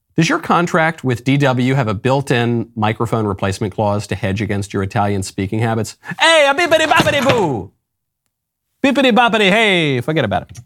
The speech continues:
Forget about it. I know. I know. That's really, that's too bad. I'm gonna, don't tell Jeremy about that. These microphones are very, very expensive. Best we can muster with foreign policy these days is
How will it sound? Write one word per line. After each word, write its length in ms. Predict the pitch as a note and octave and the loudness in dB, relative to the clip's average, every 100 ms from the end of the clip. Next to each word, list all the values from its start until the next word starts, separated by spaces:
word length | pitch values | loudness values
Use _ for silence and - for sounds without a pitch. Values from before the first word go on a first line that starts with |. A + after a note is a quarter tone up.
| - - | -20 -8
Forget 180 | G3 C3+ | -2 -2
about 160 | A2 | -2
it. 60 | - | -2
I 60 | |
know. 340 | A2 A#2 G2 - - | 0 0 -2 -6 -6
I 100 | A2 | -4
know. 140 | G#2+ | -2
That's 180 | G2 - | -4 -4
really, 300 | A2 G2+ F#2 | -4 -2 -4
that's 260 | G#2+ A2 - | -6 -10 -6
too 140 | G2 | -6
bad. 280 | F2 E2 G#2 | -4 -6 -8
I'm 60 | G2 | -6
gonna, 180 | F#2+ D#2+ | -6 -4
don't 220 | A#2+ C#3+ | -4 -4
tell 160 | D#3 B2+ | -4 -2
Jeremy 340 | A#2 G#2+ F2+ | -2 -2 -4
about 240 | E2 D#2+ | -6 -10
that. 140 | - C2+ | -10 -8
These 140 | G#2+ | -4
microphones 460 | B2 A#2 A2 F#2+ F#2 | -4 -4 -6 -6 -6
are 60 | |
very, 440 | G2 G#2+ G2 G2 F#2+ | -6 -4 -2 -4 -6
very 480 | A#2 G2 F#2 F2+ F#2+ _ _ _ _ _ _ _ _ - | -6 -4 -2 -4 -6 _ _ _ _ _ _ _ _ -10
expensive. 560 | - - G2+ F#2+ - _ _ _ _ _ _ _ _ - - _ _ _ - _ _ _ _ _ _ - | -8 -2 -2 -4 -12 _ _ _ _ _ _ _ _ -20 -20 _ _ _ -20 _ _ _ _ _ _ -2
Best 340 | B2+ C#4 - | 0 0 0
we 140 | D4 C4+ | 0 2
can 120 | C4 | 2
muster 440 | A#3+ F#3 - E2 - _ _ - | 2 0 -4 -8 -14 _ _ -6
with 160 | B2+ | -4
foreign 300 | - E3+ D3 | 0 0 2
policy 420 | C3+ B2 A2+ B2+ G#2+ | 2 0 0 -2 -2
these 220 | G2+ - | -2 -2
days 500 | G#2+ G2+ A2+ - - _ _ _ _ _ _ _ _ _ _ _ _ _ - | 0 0 -2 -6 -12 _ _ _ _ _ _ _ _ _ _ _ _ _ -2
is 640 | D3 D3 C#3+ C#3+ - - | 0 2 2 0 -4 -8